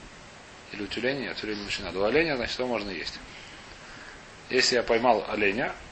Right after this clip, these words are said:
зарезал, и там есть хелев, его можно есть. А у животного это карет. Значит, вопрос, здесь его есть вода еще нельзя, да?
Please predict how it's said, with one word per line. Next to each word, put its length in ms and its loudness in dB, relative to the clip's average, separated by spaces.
зарезал, 480 2
и 40 -4
там 160 2
есть 200 0
хелев, 300 4
его 140 2
можно 240 -2
есть. 340 -6
А 160 0
у 180 2
животного 420 4
это 100 0
карет. 300 2
Значит, 180 2
вопрос, 400 8
здесь 300 4
его 100 6
есть 120 6
вода 160 8
еще 180 8
нельзя, 240 4
да? 220 0